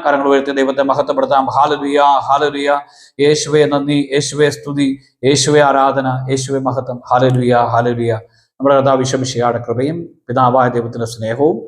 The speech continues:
പരിശുദ്ധാത്മാവിന്റെ സഹവാസവും നിങ്ങളെല്ലാവരോടും കൂടെ ഉണ്ടായിരിക്കട്ടെ,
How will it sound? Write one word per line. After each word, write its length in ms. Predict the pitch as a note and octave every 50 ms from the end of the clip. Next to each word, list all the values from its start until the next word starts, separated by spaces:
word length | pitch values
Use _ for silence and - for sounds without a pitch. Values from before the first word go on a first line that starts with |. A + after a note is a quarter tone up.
| - - _ _ _ -
പരിശുദ്ധാത്മാവിന്റെ 840 | B2+ C3+ C#3 C3+ - D3 C#3 D3 C#3+ C3+ - C3+ B2+ B2+ B2+ - -
സഹവാസവും 680 | - B2 A2 C3 B2 B2+ B2+ B2+ B2 - C#3 D3 D#3+ E3+ - - C3
നിങ്ങളെല്ലാവരോടും 680 | B2+ B2 B2 B2+ A#2+ A#2+ A#2+ A#2+ A#2+ A#2+ B2 A#2 A#2+
കൂടെ 160 | A#2 A#2 A2+ A#2
ഉണ്ടായിരിക്കട്ടെ, 600 | A2+ A2 G#2 G#2+ G#2+ G#2+ G#2+ A2 A#2 A#2 D3 D#3